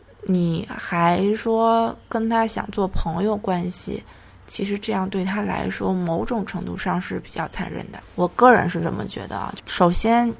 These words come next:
你如果真的不喜欢他，就是要拒绝他。但拒绝的方式嘛，每个人都不一样，这个我们也没法评判。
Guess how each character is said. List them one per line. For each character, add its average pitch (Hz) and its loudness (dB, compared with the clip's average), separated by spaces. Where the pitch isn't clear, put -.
你 180 2
如 175 0
果 202 6
真 233 0
的 240 4
不 214 -2
喜 - 2
欢 - -10
他， - -8
就 185 -6
是 190 -6
要 175 0
拒 - -6
绝 - -12
他。 - -8
但 220 -2
拒 262 -2
绝 226 0
的 226 -4
方 233 0
式 233 -4
嘛， 185 -2
每 - -4
个 202 0
人 220 0
都 226 -2
不 226 -4
一 196 0
样， 208 -2
这 208 -2
个 190 -2
我 185 -2
们 180 -2
也 180 -2
没 175 -4
法 202 -2
评 190 -4
判。 190 0